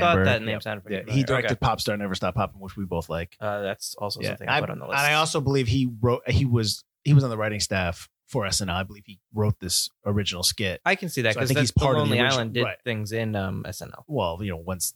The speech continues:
Speaker 2: Andy Samberg got on there, I'm sure he just, "Hey guys, these, can these guys write for you?"
Speaker 1: Yeah.
Speaker 2: So yeah, the, which is fine. Um, but, uh,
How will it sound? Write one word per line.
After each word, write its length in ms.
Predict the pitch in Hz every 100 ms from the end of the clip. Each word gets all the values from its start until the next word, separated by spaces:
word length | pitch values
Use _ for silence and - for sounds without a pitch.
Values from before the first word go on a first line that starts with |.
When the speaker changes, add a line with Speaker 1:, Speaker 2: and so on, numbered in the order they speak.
| -
Speaker 2:
Andy 160 | 92
Samberg 320 | 85 107 95 82
got 180 | 87
on 140 | 85 82
there, 100 | 85
I'm 100 | 85
sure 140 | 90
he 120 | 95
just, 240 | 82 82 -
"Hey 120 | 151
guys, 360 | 127 101 107 113
these, 180 | 117 -
can 160 | 117 117
these 140 | 117
guys 180 | 127 113
write 160 | 110
for 100 | -
you?" 140 | 147 151
Speaker 1:
Yeah. 80 | 127
Speaker 2:
So 160 | 104
yeah, 160 | 92 - -
the, 240 | 110 113
which 200 | 123 139
is 80 | 175
fine. 400 | - 139 151 160 _
Um, 440 | 139 120 113 113 110 _ - _ _ -
but, 200 | 127 120
uh, 340 | 113 104 104